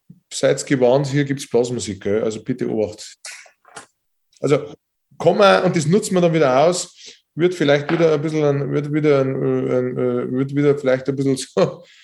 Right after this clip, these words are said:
<laughs> Diskussionen geben, aber es, mei, ich sag einmal so, die Leute, die, es gibt immer Leute, die Blätter herren zu allem, die haben wir Wurscht an, und, aber wenn, wenn einer eine berechtigte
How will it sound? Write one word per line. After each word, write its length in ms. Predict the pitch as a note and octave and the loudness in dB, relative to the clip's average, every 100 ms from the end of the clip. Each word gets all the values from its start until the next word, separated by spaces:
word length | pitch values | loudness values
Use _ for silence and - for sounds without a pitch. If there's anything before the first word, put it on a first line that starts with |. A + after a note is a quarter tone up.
| _ _ _ | _ _ _
<laughs> 540 | - - - - _ | -20 -20 -20 -20 _
Diskussionen 600 | D#3+ D3+ D3 C#3 D3+ E3 | -8 -4 -4 0 0 0
geben, 200 | C#3+ D3+ | 0 0
aber 320 | D3+ C#3+ C#3 - - | 2 2 2 -6 -12
es, 260 | - - - - - - _ _ _ _ | -6 -4 -6 -10 -20 -20 _ _ _ _
mei, 360 | - C3+ C#3 - _ _ _ _ _ _ _ _ - | -2 0 0 -6 _ _ _ _ _ _ _ _ -4
ich 80 | |
sag 140 | D3 F3+ | 0 2
einmal 180 | F3+ D#3+ | 4 2
so, 160 | D#3+ E3 | 2 0
die 140 | E3 | 2
Leute, 360 | C#3 C3 D3+ - | 4 4 2 0
die, 420 | C#3+ C#3 C#3 - | 0 2 -2 -6
es 120 | - | -10
gibt 200 | - F#3 | -8 -4
immer 160 | G3 F#3+ | 0 4
Leute, 260 | C#3 D3 D3 | 4 2 2
die 180 | C#3+ | 0
Blätter 420 | C#3 C#3 D3+ - D3+ | 2 0 0 2 2
herren 520 | D3 D3+ D3+ D3 C#3 - - _ _ - F3 | 2 2 -2 -6 -10 -20 -20 _ _ -20 -18
zu 260 | - D3+ C#3 | -4 0 2
allem, 360 | C3+ D#3 D#3 C#3 | 4 4 2 0
die 120 | B2+ | 0
haben 140 | C3 | 0
wir 100 | C3 | 0
Wurscht 340 | A#2+ D3+ D3 C#3+ | 0 0 -2 0
an, 200 | C#3+ C#3+ | 0 0
und, 420 | C#3 B2+ B2 A#2+ | -2 -2 -4 -6
aber 220 | B2+ B2 | -4 -2
wenn, 220 | B2 C3+ C3+ | -2 -2 -2
wenn 440 | B2+ A#2+ C3+ C#3 | -4 -4 -4 -2
einer 200 | C3+ C3+ | -2 -2
eine 160 | B2 A#2+ | -4 -6
berechtigte 920 | - C3+ C#3+ - C#3 - B2 A#2+ A#2+ | -4 -2 -4 -6 -6 -2 0 0 -2